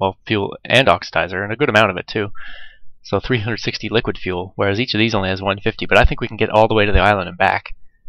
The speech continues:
with just these two, there's four tanks. The four small kind of, uh, just liquid fuel tanks. Anyway, uh, let's give that a try. I've also do not trust myself with landing yet, <laughs> especially with the jet engines, even harder, 'cause it doesn't have an instant response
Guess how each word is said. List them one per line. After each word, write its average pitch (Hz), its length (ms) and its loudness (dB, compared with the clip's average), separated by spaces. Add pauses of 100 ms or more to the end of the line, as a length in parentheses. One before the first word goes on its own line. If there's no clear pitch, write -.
(480)
with - 160 -8
just - 220 -2
these 98 200 -2
two, 98 400 -4 (480)
there's - 140 -10
four - 380 -2 (180)
tanks. - 420 -2 (540)
The - 100 -16
four 101 200 -2
small 92 280 -2
kind 92 220 -6
of, 85 120 -6 (840)
uh, 87 260 -4 (260)
just - 200 -4
liquid 98 220 -10
fuel 87 180 -6
tanks. - 340 -10 (720)
Anyway, 117 320 4 (140)
uh, 120 220 6
let's - 320 -4
give - 140 -6
that 107 120 4
a 101 40 -4
try. 143 460 2 (560)
I've 104 100 2
also 107 400 0 (200)
do 123 140 0
not 120 180 4
trust - 200 0
myself 110 240 2
with 101 100 -4
landing 117 380 2
yet, 135 220 2 (500)
<laughs> - 500 -10
especially 147 340 6
with 120 80 2
the - 60 -6
jet 110 180 6
engines, 95 320 -2
even 107 200 -2
harder, 104 380 6
'cause 101 160 -4
it 95 80 -10
doesn't 107 160 -4
have 98 120 4
an 85 120 -4
instant 104 360 -8
response - 560 -4